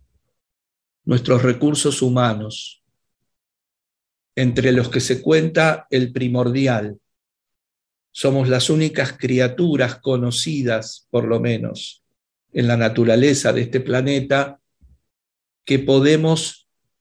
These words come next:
tener conciencia de nosotros mismos, que podemos observarnos, que podemos objetivarnos, salirnos de nosotras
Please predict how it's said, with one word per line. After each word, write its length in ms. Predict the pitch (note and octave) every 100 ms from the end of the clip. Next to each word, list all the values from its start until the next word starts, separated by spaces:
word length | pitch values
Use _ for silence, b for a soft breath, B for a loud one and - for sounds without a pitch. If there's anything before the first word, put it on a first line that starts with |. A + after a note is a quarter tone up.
| _ _
tener 480 | C3+ C3+ D#3 E3
conciencia 1000 | D#3+ C#3+ C3+ C3 - D#3+ E3 D#3+ - F3+
de 120 | D#3 C3
nosotros 600 | B2 - C#3+ - C#3 C3
mismos, 760 | C3 B2 - A2+ - - - _ _ _ _ _
que 120 | B2+
podemos 500 | A#2+ C3+ C#3+ D#3 D3+
observarnos, 1500 | D3+ - C#3+ C3 B2+ C3+ B2+ A#2 A2+ A2+ G#2+ - - - _ _ _ _ _ _ _ _ _ _ _ _ _ _
que 120 | - A#2+
podemos 680 | C3 C#3 D3+ D#3 - - _ _
objetivarnos, 1160 | - D3 B2+ C#3+ C#3+ D3 C#3 C3 A#2+ A2+ A2+ -
salirnos 1080 | - C3+ C3 D3+ F3 F#3+ F#3 F3+ F3+ - -
de 140 | C3+
nosotras 1000 | C3 B2 - E3+ F3 F3 F3+ F3+ F3+ -